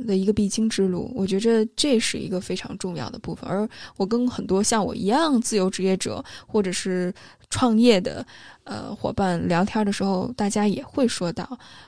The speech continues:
如何能够在一个人的生活里面保持一个工作生活的节奏，并且有一个良好的心态。我觉得这是一个特别不容易的一件事情，也特别感谢灰飞的鱼的分享，还有那些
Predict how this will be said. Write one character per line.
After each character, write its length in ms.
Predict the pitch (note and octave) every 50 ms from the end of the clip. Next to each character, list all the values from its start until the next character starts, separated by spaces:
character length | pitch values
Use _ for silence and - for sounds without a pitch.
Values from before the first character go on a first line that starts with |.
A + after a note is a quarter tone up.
| _ _
如 160 | G3 F#3+ G#3
何 140 | A3 G#3 G#3+
能 180 | F#3+ E3+ E3+
够 140 | E3+ F#3+ F#3+
在 240 | F3 - F#3+ D#3+ D#3
一 180 | D3 E3+ F3 F#3
个 180 | - C4 B3
人 160 | G#3 - - -
的 60 | G3+
生 200 | - - F3+ G3
活 140 | G3+ F3 F#3
里 100 | E3+ -
面 180 | D#3 F3 F#3
保 220 | G#3 - - - -
持 220 | - - - G#3
一 100 | G3 F3+
个 140 | F#3 - F3+
工 260 | F3+ - G3+ G3+ G3+
作 220 | G3+ - F3+ F3 G3+
生 300 | - - F#3+ F#3 F#3+ G3+
活 260 | - - - - -
的 140 | - - -
节 220 | - - - -
奏， 220 | - - G3+ D#3 -
并 160 | - F#3 F#3
且 160 | - - F#3
有 80 | - -
一 60 | -
个 80 | A3
良 160 | F3 B2+ C#3+ G#3
好 160 | - - -
的 100 | C4 G#3+
心 240 | - - - F#3 F#3+
态。 240 | - - - - - - - - - - - - - _ _ _ _ _
我 100 | - A3
觉 140 | - F#3+ F#3
得 100 | F#3 G3
这 120 | G3+ G3
是 160 | G#3+ - G#3
一 40 | G3+
个 100 | F#3+ G3+
特 300 | - - - A3+ G#3 F3
别 420 | - - - - - - - - C4+ _ _ _ _ _ _ _ _ _ _ _ _ _
不 120 | - G#3+
容 180 | F3 - - -
易 100 | F#3 F#3
的 220 | E3+ - - - - _ _ _ _
一 80 | F#3
件 180 | F3 - F#3+ G3+
事 180 | - - G3
情， 180 | F#3 - - - _ _
也 80 | F3
特 100 | F3+ G#3+
别 100 | G#3 G3
感 220 | F#3+ - - - A#3
谢 240 | - - - F3 F#3
灰 160 | - - G3
飞 220 | G3 - F3+ F3+
的 120 | - D#3 D#3
鱼 120 | - -
的 80 | F3+ F#3+
分 220 | G3+ - F#3 F#3
享， 200 | F#3+ - - - -
还 140 | - - F#3
有 120 | F3+ D#3+
那 160 | F3 F3+ F3
些 320 | G3+ - - F3+ F3+ F3